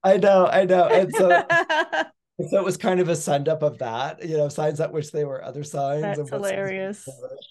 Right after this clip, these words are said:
Speaker 1: they were. <laughs> Yeah. So it's kind of, like, not your typical stuff, but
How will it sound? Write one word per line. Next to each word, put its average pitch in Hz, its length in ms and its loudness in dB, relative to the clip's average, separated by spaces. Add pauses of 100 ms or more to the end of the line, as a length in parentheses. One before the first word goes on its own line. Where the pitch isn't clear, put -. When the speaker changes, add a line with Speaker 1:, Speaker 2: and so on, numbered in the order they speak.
(120)
Speaker 1:
they 165 180 -10
were. - 60 -16
<laughs> - 40 -20
Yeah. 156 280 -2
So 185 200 -6
it's 185 200 -6
kind 214 220 -4
of, 196 100 -6
like, 170 220 -2
not 170 200 -4
your 180 120 -4
typical 151 520 -10
stuff, 117 480 -10
but - 220 -8